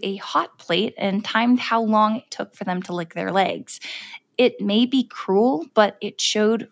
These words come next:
results. The vaccinated rats pulled away from painful experiences quicker than the control group in both experiments, showing that the vaccine was blocking the painkiller effect of fentanyl. And when the rats were examined post-mortem, it was discovered the vaccine lowered the amount of fentanyl in the brain.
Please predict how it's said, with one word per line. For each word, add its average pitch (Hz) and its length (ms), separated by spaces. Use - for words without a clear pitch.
results. - 760
The 226 80
vaccinated 247 580
rats 202 300
pulled 220 260
away 196 220
from 208 180
painful 208 300
experiences 202 720
quicker 196 540
than 180 160
the 180 40
control 208 440
group 180 260
in 190 160
both 196 320
experiments, - 800
showing 220 300
that 214 120
the 220 60
vaccine 214 480
was 185 100
blocking 196 600
the 202 60
painkiller 190 500
effect 175 300
of 165 80
fentanyl. 156 440
And 233 100
when 233 100
the 220 80
rats 208 300
were 233 100
examined 196 460
post-mortem, 202 720
it - 80
was 202 160
discovered 202 540
the 220 40
vaccine 202 460
lowered 185 580
the 202 120
amount 185 260
of 185 80
fentanyl 202 420
in 185 200
the 170 80
brain. 175 500